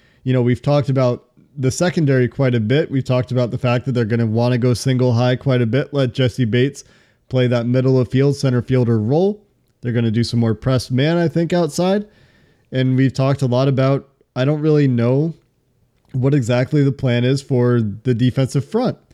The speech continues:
Are they really trying to two gap? Are they really trying to resurrect a Dick LeBeau style two gapping three four base defense with Mike Hilton coming in as a versatile slot blitzing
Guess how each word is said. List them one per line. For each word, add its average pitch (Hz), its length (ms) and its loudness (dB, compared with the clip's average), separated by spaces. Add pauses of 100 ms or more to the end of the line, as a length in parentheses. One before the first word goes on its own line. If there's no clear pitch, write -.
(540)
Are 123 100 0
they 127 460 2 (140)
really 147 420 2
trying 160 380 0
to 139 140 -2
two 202 220 0
gap? 123 360 -4 (340)
Are 123 80 -2
they 120 140 2
really 160 340 2
trying 160 320 -2
to 135 120 0
resurrect 135 680 -2
a 139 120 0
Dick 127 320 -2
LeBeau 127 420 2
style 123 380 0
two 156 240 0
gapping 127 580 0 (580)
three 139 220 2
four 135 320 2
base 120 380 0
defense 120 680 -2
with 120 220 0 (140)
Mike 120 280 -2
Hilton 135 300 -2
coming 127 280 0
in 135 240 0
as 120 180 0
a 110 180 -2 (320)
versatile 131 800 0 (360)
slot 127 520 -4
blitzing 135 760 0